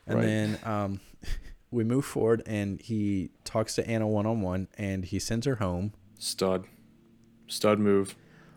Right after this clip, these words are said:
Speaker 1: You
Speaker 2: Matt,
Speaker 1: guess. I'm
Speaker 2: m-, you guess?
Speaker 1: Yeah, I'm not really a big Matt James fan. He's not winning me over.
Speaker 2: I think he's making good decisions.
Speaker 1: He's making all right decisions. He's not making horrible decisions.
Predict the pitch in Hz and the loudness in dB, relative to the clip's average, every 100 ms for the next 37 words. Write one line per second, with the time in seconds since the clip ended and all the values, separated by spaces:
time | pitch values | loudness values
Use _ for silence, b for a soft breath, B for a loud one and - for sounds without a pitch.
0 | B - 107 110 107 - 117 131 - - | B 2 6 6 4 -2 -4 -4 -6 -8
1 | 104 104 - - - - - - 101 - | -4 -4 -8 -20 -20 -20 -20 -12 -12 -12
2 | - - - 107 101 107 151 - _ _ | -20 -20 -6 -2 0 0 -2 -10 _ _
3 | _ - 110 107 127 104 87 78 85 73 | _ -2 0 2 2 2 2 0 -2 -4
4 | 69 - 78 - 73 90 110 120 107 90 | -6 -8 -8 -8 -8 -2 -2 0 0 0
5 | 90 85 78 82 87 - _ _ _ _ | -2 -2 -4 -6 -8 -8 _ _ _ _
6 | _ _ _ _ _ _ _ _ - 117 | _ _ _ _ _ _ _ _ -8 2
7 | 143 127 113 104 107 117 107 95 92 107 | 2 4 2 2 2 2 2 2 0 0
8 | 127 139 151 - _ _ _ _ _ _ | 2 0 -4 -8 _ _ _ _ _ _
9 | - 117 131 123 87 80 92 107 90 87 | -6 -2 -2 -2 -2 0 0 -2 -6 -6
10 | 98 - 110 101 95 - 110 117 107 80 | -6 -2 0 0 -2 -4 -2 -2 -4 -6
11 | 85 80 98 - | -6 -6 -8 -10